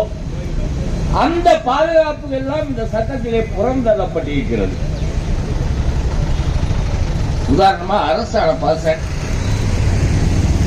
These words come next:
நாற்பத்தெட்டு மணி நேரத்துக்கு ஒரு தடவை அரசு மருத்துவமனையில பரிசோதனை பண்ணணும். இது என்ன தெரியுமா சொல்லுது இந்த சட்டத்துல?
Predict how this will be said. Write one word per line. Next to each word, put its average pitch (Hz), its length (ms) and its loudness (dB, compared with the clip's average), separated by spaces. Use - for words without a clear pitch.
நாற்பத்தெட்டு 294 560 2
மணி 196 140 0
நேரத்துக்கு 226 320 2
ஒரு 175 120 -2
தடவை 185 260 2
அரசு 226 240 2
மருத்துவமனையில 165 560 2
பரிசோதனை 160 480 2
பண்ணணும். - 280 -2
இது 180 180 2
என்ன 196 140 4
தெரியுமா 175 260 0
சொல்லுது 147 300 2
இந்த 156 180 2
சட்டத்துல? 156 380 2